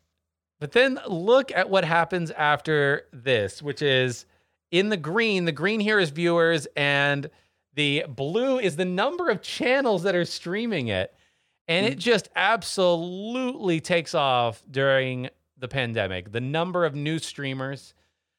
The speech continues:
Speaker 1: the number of viewers also increases quite a bit relative to everything else. So I, I think for me, this is a huge,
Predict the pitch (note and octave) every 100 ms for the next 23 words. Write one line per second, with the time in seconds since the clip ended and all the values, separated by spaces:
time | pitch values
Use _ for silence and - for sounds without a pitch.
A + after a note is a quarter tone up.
0 | _ C3+ D3 E3+ G#3+ G#3 F3 A#2 C3 D#3
1 | E3+ F#3 E3 C#3+ D3+ - D#3 D3+ C#3+ D3
2 | - D3 C#3 D3 C#3+ - - D3+ C#3+ A#2+
3 | A#2+ - C3 A#2+ A#2 C3+ A2 B2 A#2 A#2+
4 | A2 G#2+ G#2 - _ _ _ _ _ -
5 | - D#3 D3 - _ _ _ _ _ -
6 | G#3 D4 - A3 A3+ A#3 F#3+ - F3 E3
7 | G3 A#3+ A3 E3 G3 G#3 E3 C#3 A#2 -
8 | F#3+ F#3 D3+ B2 G#2+ B2